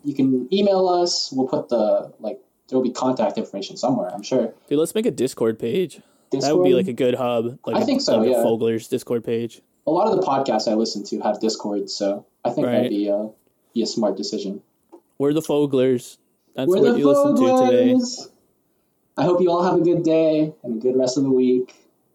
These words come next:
Speaker 1: We're here every day. Who knows what day it's gonna be? We don't even know, but we're there
Speaker 2: We're,
Speaker 1: every week.
Speaker 2: we're shooting for, we're shooting for uploads every Wednesday.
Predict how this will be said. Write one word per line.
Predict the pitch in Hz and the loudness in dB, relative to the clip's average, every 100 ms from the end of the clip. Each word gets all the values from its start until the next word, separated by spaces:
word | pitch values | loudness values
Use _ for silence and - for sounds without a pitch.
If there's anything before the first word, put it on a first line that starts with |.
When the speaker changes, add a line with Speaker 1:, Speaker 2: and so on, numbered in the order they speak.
| - | -4
Speaker 1:
We're | 151 | 0
here | 165 170 170 | 2 4 4
every | 151 147 170 | 2 2 2
day. | 156 156 156 156 160 - _ _ _ _ _ _ - | 2 4 4 2 -2 -8 _ _ _ _ _ _ -2
Who | 185 220 | 2 2
knows | 226 226 | 2 2
what | 220 | 2
day | 214 214 | 2 0
it's | 190 | 2
gonna | 190 170 143 | 2 2 4
be? | 156 | 4
We | 143 143 | 4 4
don't | 175 | 2
even | 180 190 185 | 2 2 2
know, | 190 196 - | 2 2 0
but | 143 135 131 131 | 0 0 0 -2
we're | 110 135 180 | -2 2 2
there | 226 233 202 | 2 2 4
Speaker 2:
We're, | 190 | 4
Speaker 1:
every | 147 180 196 | 2 2 2
week. | 220 196 | 2 2
Speaker 2:
we're | 156 | 0
shooting | - 196 180 | 0 0 0
for, | 175 165 156 - | 0 2 2 0
we're | 139 | -2
shooting | 165 160 | -2 -2
for | 165 139 | 0 0
uploads | 131 131 139 127 | 0 -2 0 0
every | - 123 | -2 -2
Wednesday. | 120 120 113 92 110 127 | -2 -4 -6 -8 -8 -10